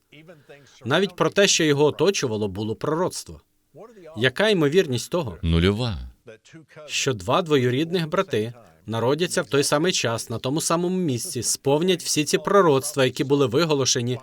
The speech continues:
Speaker 1: за п'ятсот, вісімсот і навіть за тисячу двісті років до їхнього народження?
Speaker 2: Справа в тому, що вони мали прийти на землю.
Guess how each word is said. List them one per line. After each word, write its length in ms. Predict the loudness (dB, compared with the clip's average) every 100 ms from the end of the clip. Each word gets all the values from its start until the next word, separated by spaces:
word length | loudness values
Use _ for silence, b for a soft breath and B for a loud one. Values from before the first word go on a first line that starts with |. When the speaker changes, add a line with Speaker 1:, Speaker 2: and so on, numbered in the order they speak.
| B B B B -4
Speaker 1:
за 180 | -2
п'ятсот, 560 | -2 -4 0 2 2 0
вісімсот 600 | -2 -2 -2 0 -2 0
і 60 | 0
навіть 260 | 2 0
за 140 | -2 -2
тисячу 440 | -2 -2 -2 -2
двісті 400 | -2 -2 0 2
років 340 | 2 0 -4
до 100 | -4
їхнього 440 | -4 -4 -4 -2 0
народження? 580 | 2 2 0 -4 -8 -12 -20 -20 -20 -20 -20 -20 -14
Speaker 2:
Справа 460 | -10 -4 0 2 2
в 40 |
тому, 360 | 0 -4 -2 -2
що 220 | 0 0
вони 240 | 0 0 0
мали 200 | -2 -4
прийти 320 | -4 -4 -2
на 140 | 0
землю. 400 | 0 -2 -4 -8